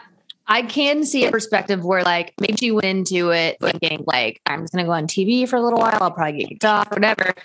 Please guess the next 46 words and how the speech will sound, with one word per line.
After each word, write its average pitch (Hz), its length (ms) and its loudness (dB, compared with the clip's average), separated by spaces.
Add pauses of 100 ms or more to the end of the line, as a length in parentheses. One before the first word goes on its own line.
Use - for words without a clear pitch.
(240)
Then 269 200 2
you 359 100 4
get 233 180 2
so 233 200 2
far 202 300 2
in 240 240 2
and 214 100 2
you're 214 100 0
like, 202 220 0
"Shit, - 240 -2
actually, 170 540 -2
this, - 140 -6
the - 100 -6
guy's 165 280 0
kinda 233 220 -4
cool. 160 400 0
This 165 140 -4
is 233 80 2
actually - 360 0
kinda - 140 -2 (180)
fun. 151 340 -4 (400)
I'm 269 120 -2
actually 180 340 -4
enjoying 185 400 2
hanging 214 260 2
out 277 180 2
with 262 80 0
him." 185 280 0 (240)
And 208 140 2
then 226 160 2
you 214 60 0
get, 254 200 -2
then 254 260 0
you 285 80 2
get 240 200 2
to - 60 -6
hometowns 214 560 0
and 190 100 -4
you're 202 100 -2
like, 190 240 0
"Oh 208 160 0
my 170 80 -2
God, 175 220 -6
I 131 80 -6
can't 170 240 -4
believe 156 180 -4